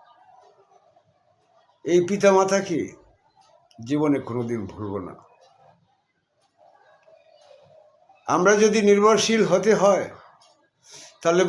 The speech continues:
মা বাবার উপর নির্ভরশীল হব, অন্য কারো উপর নয়। আপনি মা বাবার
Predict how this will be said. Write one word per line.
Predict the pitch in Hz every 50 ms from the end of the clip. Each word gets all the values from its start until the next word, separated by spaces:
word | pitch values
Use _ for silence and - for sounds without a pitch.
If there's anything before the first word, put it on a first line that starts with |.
| 175
মা | 175 180 180 185
বাবার | 196 202 208 220 233 233 233
উপর | 214 220 226 220 208 202
নির্ভরশীল | 190 180 175 180 180 - - 180 175 139 101
হব, | 117 117 117 123 127 110 - - - _ _ _ _ _ _ _ _ _ - _ _ _ _ _ _ _ _ _ _ _ _ _ _ _ _ _ _ _ _ _ _ - -
অন্য | 131 135 131 123 -
কারো | 123 117 113 110 110 107
উপর | 98 98 101 95 87 80 82 90
নয়। | 98 95 85 - - - _ _ _ - _ _ _ _ - - _ _ _ _ _ _ _ _ _ _ _ _ _ 719 _ _ _ _ _ _ _ _ _ _ _ _ _ _ _ _ _ _ -
আপনি | - 123 143 147 160 185 196 220 220 - - _ _ _ _ _ _ - _ _ _ _ _ _ _ - - - _ _ _ _ _ _ _ _ _ _ _ _ _ _ _ _ _ _ _ _ -
মা | - 135 165 180 190
বাবার | 208 208 226 233 247 254